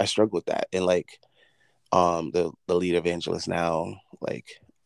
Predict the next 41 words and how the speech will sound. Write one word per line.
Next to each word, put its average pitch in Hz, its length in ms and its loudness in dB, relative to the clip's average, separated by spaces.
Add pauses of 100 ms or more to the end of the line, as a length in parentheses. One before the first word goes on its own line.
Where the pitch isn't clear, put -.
(120)
I 101 80 4
feel 104 160 2
like 87 200 4
I'm, 85 200 -2 (180)
I'm 117 160 4
cool 143 220 0
with 143 140 2
Tim, 147 180 4
but, 127 160 2
like, 90 340 4 (560)
and 92 280 6
Tim 92 220 2
is 85 160 0
our, 82 400 -2 (540)
uh, 85 300 2
evan-, 85 380 2
lead 87 160 4
evangelist 82 720 0
of, 80 300 -2 (400)
of 90 180 6
the 95 80 4
heart. 90 300 2 (640)
Um, 85 400 4
great 92 260 6
dude, 82 300 0
but 87 120 6
he 117 100 6
doesn't 104 180 6
even 85 200 0
want 90 160 4
to 85 60 0
be 85 100 -4
called 87 320 0 (180)
evangelist. 78 640 0
He's 90 140 -4
like, 87 160 0
"Yo, 78 160 6
just 85 180 0
call 90 160 6
me 78 140 -2
Tim." 78 320 -2